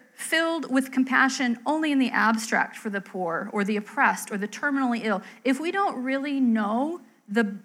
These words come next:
the weight of the burdens that they carry day in and day out, we're free to imagine all sorts of ways we can solve problems. We can liberate the oppressed with our political reform. We can eliminate poverty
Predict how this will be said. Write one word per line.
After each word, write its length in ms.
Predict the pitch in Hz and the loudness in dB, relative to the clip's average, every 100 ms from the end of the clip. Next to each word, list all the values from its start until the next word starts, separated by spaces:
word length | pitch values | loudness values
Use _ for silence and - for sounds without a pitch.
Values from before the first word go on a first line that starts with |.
| - | 0
the 120 | 240 | 4
weight 500 | 233 220 247 311 - | 4 4 2 0 -4
of 180 | - 214 | -6 -4
the 80 | 208 | -4
burdens 760 | 190 226 233 262 226 165 180 | -2 0 2 2 0 -2 -6
that 100 | 208 | -4
they 100 | 196 | -4
carry 600 | 202 - 262 277 226 175 196 - | -6 -4 0 2 2 0 -6 -2
day 220 | 233 247 | 0 2
in 460 | - 233 240 262 - - | 2 2 2 0 -2 -10
and 160 | - 214 | 0 2
day 240 | 220 214 | 4 2
out, 520 | - 202 254 - - - _ _ _ _ _ - | 6 6 6 2 -8 -12 _ _ _ _ _ 0
we're 200 | 247 339 | 2 2
free 300 | - 349 359 | -2 -4 -2
to 220 | 359 330 | -2 -4
imagine 580 | 254 254 285 320 330 294 | 0 4 4 2 -2 0
all 260 | - 302 | 4 2
sorts 400 | - - 294 240 | 2 -6 -6 -4
of 80 | 294 | -2
ways 340 | 240 220 214 214 | 2 4 4 0
we 80 | |
can 140 | 226 240 | 0 2
solve 400 | 220 220 226 226 | 2 2 0 -2
problems. 800 | 220 214 220 202 156 190 - - _ _ _ _ _ _ _ _ - | 2 2 2 -2 -4 -10 -10 -12 _ _ _ _ _ _ _ _ 0
We 160 | 269 | 0
can 400 | 311 330 277 247 | 2 0 0 2
liberate 440 | 262 320 330 311 233 | 0 2 2 0 2
the 100 | 254 | 0
oppressed 480 | 240 269 262 262 247 | 2 2 2 0 -6
with 120 | 233 | -4
our 100 | 220 | -4
political 560 | 220 240 233 233 233 | -4 -2 0 0 -2
reform. 680 | 202 202 - 208 175 156 190 _ _ _ _ _ _ _ | -4 -6 -6 -6 -6 -6 -12 _ _ _ _ _ _ _
We 160 | 233 320 | 2 2
can 260 | 339 285 | 2 2
eliminate 760 | 254 269 285 330 320 302 269 262 | 4 2 2 0 0 0 -2 -8
poverty 760 | - 262 294 294 220 180 185 | 2 4 4 4 2 0 -4